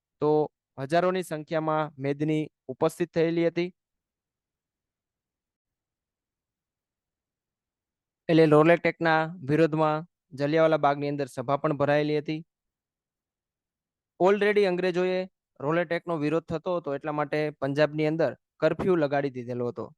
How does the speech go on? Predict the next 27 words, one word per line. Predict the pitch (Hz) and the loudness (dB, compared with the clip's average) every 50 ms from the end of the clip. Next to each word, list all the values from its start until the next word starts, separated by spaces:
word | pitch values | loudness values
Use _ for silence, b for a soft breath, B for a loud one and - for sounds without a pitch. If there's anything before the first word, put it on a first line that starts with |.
| _ _ - | _ _ 0
કરફ્યુ | 135 143 139 - - 160 156 | 0 0 0 0 0 0 2
લાગે | 151 143 139 156 160 156 127 117 - - | 4 4 2 2 2 0 -2 -2 -4 -8
એટલે | - 127 135 135 | -6 -4 -2 0
બે | 139 143 156 170 | 2 4 4 6
વ્યક્તિથી | 160 160 151 147 - 151 143 160 151 | 6 6 4 4 2 -2 -2 0 0
વધારે | 131 131 127 143 139 143 | 0 0 0 0 0 0
વ્યક્તિ | 139 139 143 147 - - | 0 -2 -2 -4 -4 -6
એક | 139 123 - 147 160 170 - | -6 -4 0 0 0 0 0
સ્થળે | - - 156 143 143 143 151 165 - _ _ _ _ _ _ _ _ _ _ _ _ _ - | -2 -2 0 2 2 0 0 -2 -6 _ _ _ _ _ _ _ _ _ _ _ _ _ -4
ભેગા | 139 143 147 170 170 | -2 2 4 2 2
થઈ | - 160 151 143 | 2 0 -2 -2
શકે | - 127 120 123 127 | -4 -6 -8 -8 -6
નહીં. | 123 120 110 107 | -6 -6 -8 -2
તેમ | - 160 165 185 175 175 | 2 2 4 4 4 2
છતાં | 175 165 170 170 165 156 143 | 0 2 4 4 4 4 2
હજારોની | 135 131 160 160 165 175 180 185 170 | 0 2 4 4 4 4 2 2 0
સંખ્યામાં | - - 151 147 135 - 165 160 156 127 120 - _ _ _ _ _ _ _ _ _ _ _ | -2 -2 -4 -4 -2 0 0 0 0 0 -4 -6 _ _ _ _ _ _ _ _ _ _ _
આ | - 147 147 143 147 139 | -2 0 2 2 2 0
જલિયાવાલા | 131 135 143 139 147 156 156 156 151 156 | -2 -4 -4 -2 0 0 2 2 2 0
બાગની | 147 143 139 139 139 143 147 147 | 0 -2 -2 -2 -4 -6 -8 -8
અંદર | 147 147 151 147 143 147 - _ _ _ _ _ _ _ - | -6 -4 -2 -4 -4 -4 -8 _ _ _ _ _ _ _ -8
જનમેદની | 139 147 151 156 165 160 156 156 160 160 151 | -4 -2 -2 0 0 -2 -4 -4 -4 -6 -6
ઉપસ્થિત | 139 120 - 151 143 - - 156 - _ - | -6 -2 -2 -2 -2 -2 -4 -6 -6 _ 0
થઈ. | 180 160 135 113 - _ _ _ _ - | 2 2 2 0 -4 _ _ _ _ -8
એટલા | 139 151 156 151 | -4 -2 0 2
માટે | 151 147 139 - 156 - | 2 0 0 0 0 0
અંગ્રેજોને | - - 147 151 165 185 185 175 180 180 175 160 143 - | -2 -4 -4 0 2 2 4 4 4 2 2 0 -2 -4